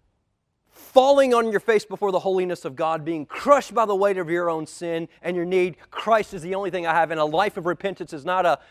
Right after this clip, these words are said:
"I keep going back, I do it." He, he knows I'm doing the best I can. Nobody's perfect." He's looking into our heart. Are we clinging to Him and Him alone?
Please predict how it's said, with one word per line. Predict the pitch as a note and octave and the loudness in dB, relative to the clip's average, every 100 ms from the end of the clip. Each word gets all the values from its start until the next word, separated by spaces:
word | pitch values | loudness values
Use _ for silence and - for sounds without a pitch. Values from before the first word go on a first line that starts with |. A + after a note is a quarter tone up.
| _ _ | _ _
"I | - B2 | -18 -10
keep | D3 | -8
going | C#3 C#3 B2 | -6 -6 -2
back, | C#3+ D3 D3 | 0 0 -2
I | B2 | -2
do | C#3 | -2
it." | D3 | -2
He, | F#3+ G3 | -4 -4
he | A#3+ | -2
knows | A#3 A3+ A#3 A3+ G#3 | -2 0 4 4 4
I'm | F#3 | 2
doing | G#3+ G3+ | 0 0
the | |
best | F#3 G3 - | 0 -2 -2
I | F3 | -4
can. | G#3 F#3+ F3 | -4 -6 -2
Nobody's | A3+ G#3 F#3+ D#3+ | 0 2 0 -2
perfect." | - E3+ D#3+ E3+ - _ _ _ _ _ _ _ _ _ _ _ _ _ _ _ _ _ _ _ _ _ _ _ _ _ _ _ _ _ _ _ _ _ | -8 -8 -8 -12 -16 _ _ _ _ _ _ _ _ _ _ _ _ _ _ _ _ _ _ _ _ _ _ _ _ _ _ _ _ _ _ _ _ _
He's | - A#2+ - | -20 -20 -10
looking | C#3 - A2+ | -8 -6 -6
into | G#2 G2 | -4 -2
our | F#2 | -4
heart. | E2+ G#2 - | -4 -8 -8
Are | G2 | -12
we | G2 | -14
clinging | - G#2+ G#2+ G2+ F#2+ | -14 -12 -12 -12 -14
to | E2+ | -14
Him | E2 F#2+ F2+ F2+ | -14 -12 -12 -12
and | - D#2+ | -16 -18
Him | E2 | -18
alone? | D#2 D#2 D#2+ D#2 D#2+ | -18 -20 -20 -20 -20